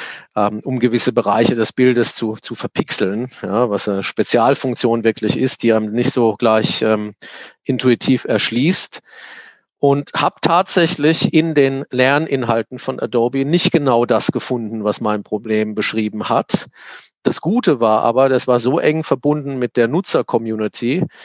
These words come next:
dass ich dort genau und sofort quasi, äh, vom Lernen in die Community <laughs> geleitet wurde und sehen konnte, aha, hier hat jemand genau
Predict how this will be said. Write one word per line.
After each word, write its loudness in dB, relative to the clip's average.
dass -4
ich -2
dort 2
genau 2
und -4
sofort 0
quasi, 2
äh, 2
vom 0
Lernen 0
in -4
die -2
Community 0
<laughs> -
geleitet 2
wurde 2
und -4
sehen 0
konnte, 0
aha, 0
hier 2
hat 0
jemand -2
genau 2